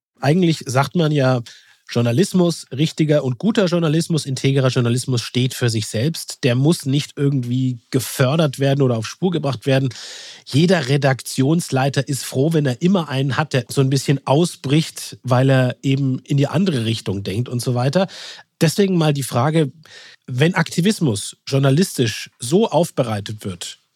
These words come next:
wie jetzt in diesem Fall, muss es nicht einen Aktivismus für alten, richtigen Journalismus geben?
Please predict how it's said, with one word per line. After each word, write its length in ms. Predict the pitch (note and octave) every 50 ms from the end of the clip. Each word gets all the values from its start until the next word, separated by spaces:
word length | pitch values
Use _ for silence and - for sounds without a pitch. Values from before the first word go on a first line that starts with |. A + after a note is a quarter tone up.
| _ _
wie 140 | A2+ B2 C3+
jetzt 220 | E3+ F#3+ F#3 -
in 160 | - D#3+ D3+
diesem 300 | C#3+ D#3+ F3+ F3 F3+ E3+
Fall, 320 | - - D3+ B2+ G#2+ F#2 - - - - - - - - - _ _ _ _ _
muss 500 | - B2+ C3 D3 F#3 G3+ - - - - _ _ _ _
es 220 | - D#3 C#3+ - D#3+
nicht 340 | D#3+ D#3+ - - - -
einen 280 | D3 C#3+ C#3 C#3+ C#3+ C#3+
Aktivismus 720 | - C3+ - - - C3+ B2+ C#3+ D3+ - D#3 C3+ B2 -
für 400 | - - - E3+ E3 D#3 D3 - _ _
alten, 360 | - B2+ D3 D3 - E3+ B2
richtigen 440 | A#2 C#3+ D3+ - - F3+ D#3+ E3+ D#3+
Journalismus 640 | D#3 D#3+ D#3 D#3 D#3 D#3+ D#3 - - E3 D#3 -
geben? 300 | - C#3 D3 D#3 F#3 G3+